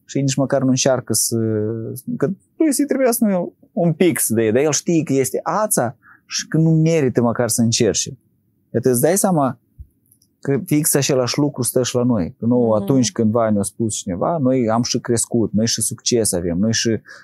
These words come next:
Speaker 1: uh, viață independent suntem, noi și statut deja avem, familie, et cetera, et cetera. Dar la nivel de mișcări, de decizii, de
Speaker 2: Da,
Speaker 1: apucături
Speaker 2: decizii
Speaker 1: față
Speaker 2: de
Speaker 1: de
Speaker 2: foarte
Speaker 1: viață
Speaker 2: greu.
Speaker 1: și de, suntem în același comportament de, e că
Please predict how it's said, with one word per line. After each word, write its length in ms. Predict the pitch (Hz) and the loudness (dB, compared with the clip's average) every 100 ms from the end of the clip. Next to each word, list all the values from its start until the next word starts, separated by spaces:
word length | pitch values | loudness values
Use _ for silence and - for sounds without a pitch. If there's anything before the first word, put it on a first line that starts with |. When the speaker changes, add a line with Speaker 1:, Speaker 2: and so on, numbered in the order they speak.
| - _ | -20 _
Speaker 1:
uh, 120 | - 107 110 110 107 | -4 0 0 0 0
viață 400 | 101 135 123 - | 2 2 2 0
independent 760 | 107 110 113 110 110 107 127 123 | 2 2 2 2 2 4 2 2
suntem, 420 | 117 101 104 98 | 0 -2 0 0
noi 200 | 98 117 | 0 0
și 220 | 113 120 | 0 -2
statut 440 | 113 123 113 143 139 | -2 -2 0 0 2
deja 280 | 120 110 101 | 0 0 0
avem, 280 | 95 98 | 0 -2
familie, 560 | 92 123 131 139 123 104 | 0 0 2 2 2 2
et 60 | 95 | 0
cetera, 300 | 117 131 123 | -2 0 0
et 60 | |
cetera. 420 | 117 117 120 110 - _ _ _ | -2 0 0 0 -6 _ _ _
Dar 420 | - 120 117 110 - _ _ | 0 2 2 -2 -6 _ _
la 460 | 117 120 120 117 113 | 0 2 2 2 2
nivel 520 | 113 120 139 156 135 | 4 4 4 2 2
de 100 | 123 | 2
mișcări, 800 | 120 113 123 - - 147 139 113 | 2 2 2 -2 -2 0 2 2
de 100 | 110 | 0
decizii, 840 | 113 113 - 147 135 110 110 107 | 0 -2 0 2 2 2 2 0
de 220 | 110 120 120 117 113 113 107 107 - _ _ _ _ _ | 2 2 2 2 2 2 2 0 -4 _ _ _ _ _
Speaker 2:
Da, 200 | 220 190 | -8 -2
Speaker 1:
apucături 460 | 185 170 156 143 175 | 0 2 2 4 4
Speaker 2:
decizii 240 | 156 139 | 4 4
Speaker 1:
față 200 | 135 135 | 2 2
Speaker 2:
de 60 | 127 | 2
Speaker 1:
de 180 | 135 131 | 4 4
Speaker 2:
foarte 160 | 120 110 | 4 4
Speaker 1:
viață 400 | 127 127 123 123 | 2 2 2 0
Speaker 2:
greu. 120 | 117 | 0
Speaker 1:
și 200 | - 117 | 0 0
de, 420 | 117 117 117 117 | 2 2 2 0
suntem 380 | 117 135 160 156 | -2 0 0 2
în 120 | 147 | 0
același 340 | 139 147 139 | 0 -2 -2
comportament 720 | - 123 123 - 131 139 139 131 | -2 -4 -4 -2 -2 0 0 0
de, 80 | 131 | 2
e 300 | 127 123 135 | 2 2 -2
că 140 | 160 | -4